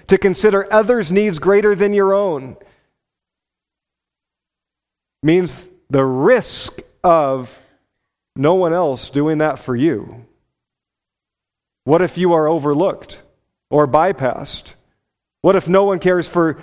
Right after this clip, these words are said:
your needs and you spend your life giving away? You should reserve some, shouldn't you?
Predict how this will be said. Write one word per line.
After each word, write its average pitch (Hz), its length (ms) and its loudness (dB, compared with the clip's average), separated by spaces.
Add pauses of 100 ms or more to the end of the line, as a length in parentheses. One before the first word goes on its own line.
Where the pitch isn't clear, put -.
(120)
your 190 320 2
needs 143 260 -2
and 156 120 0
you 175 160 -2
spend 190 280 0
your 175 140 2
life 165 420 0
giving 202 460 2 (180)
away? 190 680 0 (2250)
You 123 100 -6
should 156 220 -2
reserve 127 560 -2 (300)
some, 143 500 0
shouldn't 147 280 -4
you? 170 360 -4